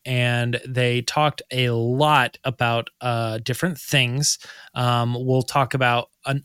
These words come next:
one of those things in our next story. But, um, among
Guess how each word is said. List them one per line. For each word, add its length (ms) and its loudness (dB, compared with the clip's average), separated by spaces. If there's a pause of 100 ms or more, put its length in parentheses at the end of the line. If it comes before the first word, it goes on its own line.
one 340 4
of 140 2
those 280 2
things 320 -4
in 80 -4
our 80 -4
next 300 0
story. 420 -2 (420)
But, 360 4
um, 580 0
among 480 4